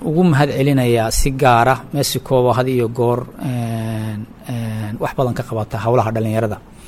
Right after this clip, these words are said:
Een, marka, waxqabadku, hay-addu waxa ay qabanayso, waxaan filayaa idinka uunbaa gudbisanaya. Idinka runtii waxaan idinkula talin lahaa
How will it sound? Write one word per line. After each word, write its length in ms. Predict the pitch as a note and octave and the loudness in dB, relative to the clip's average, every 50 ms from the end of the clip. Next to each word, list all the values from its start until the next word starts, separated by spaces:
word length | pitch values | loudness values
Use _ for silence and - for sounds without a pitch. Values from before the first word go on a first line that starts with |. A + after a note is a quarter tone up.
| - - - - - - - - - - - - - | -20 -20 -20 -20 -20 -20 -20 -20 -20 -20 -20 -10 -6
Een, 560 | - C#3 C3 B2+ B2 A#2+ A#2+ A#2+ A2+ A#2 - - | -4 -2 0 0 0 0 0 -2 -2 -4 -2 2
marka, 580 | F#3+ F#3 F3+ D#3+ - - C3+ B2+ A#2+ A2+ A2+ - - - - - - - - - - - - | 4 6 6 4 4 4 4 4 4 4 2 -2 -8 -12 -20 -20 -20 -20 -20 -20 -20 -10 -6
waxqabadku, 880 | - - - - - F#3+ F3 D#3 D3 - - - - D3 D3 - - - - - | -6 -4 -4 2 4 6 8 8 8 6 6 6 8 6 6 4 0 -4 -8 -6
hay-addu 420 | D3 D3+ D3 - F#3 E3 C#3+ D#3+ D#3 D#3+ | -4 -2 0 2 2 2 2 0 0 2
waxa 200 | F3 - - - | 2 2 2 2
ay 120 | - D#3 - | 2 2 2
qabanayso, 500 | - C#3+ D3+ D#3 D3 C3 - - D3 D3 | 2 2 2 4 4 4 2 2 2 2
waxaan 180 | D3+ - C#3 B2 | 2 0 -2 -2
filayaa 380 | - D#3 C#3+ C3+ B2+ A#2 A2+ - - | 0 2 2 2 2 0 0 0 4
idinka 260 | F#3+ A3 F#3 - F#3 | 6 6 8 8 8
uunbaa 200 | F3+ E3 D3+ D3 | 8 8 6 6
gudbisanaya. 540 | C3 C#3 B2 A#2+ - - D3 B2+ A2 F2+ - - - - - - - - - - - - - - - - - - - - - - - - - - - - | 4 2 2 4 6 6 8 6 6 2 -4 -8 -16 -20 -20 -20 -20 -20 -20 -20 -20 -20 -20 -20 -20 -20 -20 -20 -20 -20 -20 -20 -20 -20 -20 -20 -12 -4
Idinka 280 | - E3+ G3+ - - E3+ | 0 0 2 2 2 2
runtii 340 | D#3+ C#3 F#3 G3 - - F3 | 2 2 2 2 4 4 4
waxaan 200 | F3 D#3+ E3 D#3+ | 4 4 4 2
idinkula 300 | D#3 D3+ B2 - D#3 E3+ | 0 0 2 4 4 4
talin 260 | E3 - D3 D3+ D3+ C#3+ | 6 4 4 4 4 4
lahaa 220 | C3 A#2+ C3 C3+ | 4 4 2 2